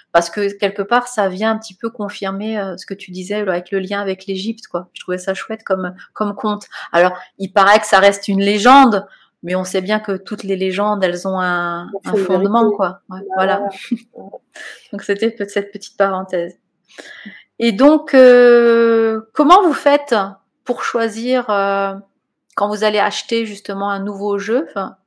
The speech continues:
Speaker 1: entre un tarot, un oracle ? Vous faites comment pour choisir le bon ?
Speaker 2: Ah ben moi, si tu veux, comme j'ai épuré tout ça, c-, j'étais dans le tarot et, et moi, j'ai trouvé que trop de, d'informations tue l'information, tu vois.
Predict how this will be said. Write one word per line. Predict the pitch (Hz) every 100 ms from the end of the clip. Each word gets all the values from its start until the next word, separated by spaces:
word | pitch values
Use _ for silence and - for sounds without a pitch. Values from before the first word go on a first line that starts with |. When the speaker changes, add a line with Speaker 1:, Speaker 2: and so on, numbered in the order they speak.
| _ _
Speaker 1:
entre | 156 196 -
un | 196
tarot, | - 196 190 220 226
un | 214 202
oracle ? | 196 196 208 208 196 185 185
Vous | 185
faites | - 202
comment | - 202 226
pour | 226 190
choisir | 202 190 196
le | 196 190
bon ? | 190 214 _ _ _ _ _ _ _ _ _ _ _ _ _ _ _ _ -
Speaker 2:
Ah | 208
ben | 226 226
moi, | 294
si | 359 233
tu | 233
veux, | 247
comme | 311 269 254
j'ai | 220 240 269
épuré | 277 262 254 277
tout | 226
ça, | 214 294
c-, | - - -
j'étais | 202 202 226
dans | 220 208
le | 202
tarot | 190 185 226 262
et, | 262 214 202 202 - - - _ _ _ -
et | 208
moi, | 214
j'ai | 233 220
trouvé | - 226 240
que | 214 -
trop | - - 240 247 247
de, | 226 220 208 202 - -
d'informations | 220 214 247 220 208 - 254 254
tue | 254 247
l'information, | 233 214 220 208 202 - 190 _
tu | 208
vois. | 208